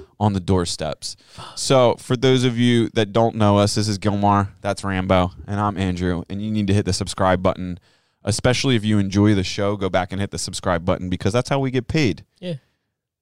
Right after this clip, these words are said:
Speaker 1: By your subscription, it makes us feel good,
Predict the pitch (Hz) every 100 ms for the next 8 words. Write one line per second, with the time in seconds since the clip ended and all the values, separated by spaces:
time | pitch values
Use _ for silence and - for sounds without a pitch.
0 | _ 101 123 123 117 113 110 - _ _
1 | - 117 - 147 139 - 107 95 90 -
2 | _ _ _ _ _ _ _ - 107 113
3 | 110 113 107 - - _ _ _ _ _
4 | - 151 151 117 104 98 95